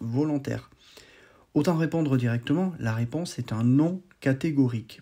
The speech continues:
Pourquoi ? Parce que, comme je viens de l'expliquer, l'envoi, l'avion envoie une demande de déconnexion. Et donc, par conséquent, cette demande aurait dû être archivée dans le log de communication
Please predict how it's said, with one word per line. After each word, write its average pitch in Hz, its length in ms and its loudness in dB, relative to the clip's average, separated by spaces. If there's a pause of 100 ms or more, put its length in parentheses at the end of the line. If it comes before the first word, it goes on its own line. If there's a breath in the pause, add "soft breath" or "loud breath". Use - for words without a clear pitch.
(120)
Pourquoi ? - 480 -10 (840 loud breath)
Parce - 160 -6
que, 139 120 -2
comme 180 220 0
je 175 60 0
viens 196 180 0
de 175 100 0
l'expliquer, 151 540 -4
l'envoi, 139 540 0
l'avion 143 400 0
envoie 135 460 0
une 131 220 4
demande 131 580 2
de 117 140 -2
déconnexion. 117 800 -2 (600)
Et - 40 -12
donc, 107 120 -10
par - 220 -10
conséquent, 131 560 -4
cette - 340 -6
demande 127 600 2 (640 soft breath)
aurait 143 260 6
dû 170 140 0
être 165 260 -2
archivée 131 460 -2
dans 139 180 0
le 135 120 8
log 147 360 2
de 127 80 0
communication 117 840 -2